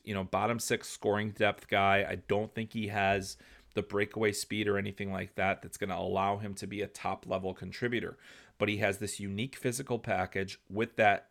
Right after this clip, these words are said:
added bonus of having the hands with it. Um, and as I've watched him this year in the games that I've seen,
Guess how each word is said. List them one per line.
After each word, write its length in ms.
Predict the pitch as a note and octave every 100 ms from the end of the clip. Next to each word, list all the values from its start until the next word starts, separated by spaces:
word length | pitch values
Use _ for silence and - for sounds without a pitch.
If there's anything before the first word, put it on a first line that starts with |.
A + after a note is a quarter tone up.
| -
added 360 | G2 C#3+ C#3+ -
bonus 440 | A2 F#2+ F2+ - -
of 140 | F#2
having 340 | G2+ A2+ C3 A2+
the 80 |
hands 500 | F#2 A2+ A2+ G2+ G2
with 280 | G2 G2+ -
it. 180 | - - - - - - -
Um, 200 | G2+ G2
and 360 | A2 G#2 G#2 G#2+
as 180 | G#2 G#2
I've 200 | G2+ F#2+
watched 380 | G2 A#2 C#3+ -
him 260 | C3+ A2+ G#2
this 260 | G2+ -
year 340 | C3+ D3+ A2+ F2+
in 200 | G2+ F#2+
the 80 |
games 300 | F#2 G2 G#2+
that 80 | A2+
I've 180 | F#2 F2
seen, 500 | - D#3 D3+ G2